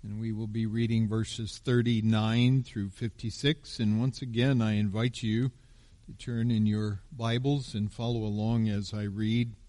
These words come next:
from God's holy and inspired word. At that time, Mary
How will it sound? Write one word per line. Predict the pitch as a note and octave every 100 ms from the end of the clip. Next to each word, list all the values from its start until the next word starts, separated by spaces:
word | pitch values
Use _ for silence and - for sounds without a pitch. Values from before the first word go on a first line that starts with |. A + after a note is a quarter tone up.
| - - - - _ -
from | - G2
God's | G#2 G#2+ G2
holy | - A#2+ A#2 A2
and | A2
inspired | G#2 G2+ - A2+ G#2+ G#2 F#2
word. | F2 E2+ D2+ D2+ F2 - _ - - _ _ _ - - - - - - - - - - - - _ _ _ _ _ - -
At | D3+ -
that | D#3+ A#2 -
time, | - G3 D#3 C3 B2+ D#3+ D#3 C#3 A2+
Mary | C3+ C#3 E3 D3 A#2 B2 E3+ D3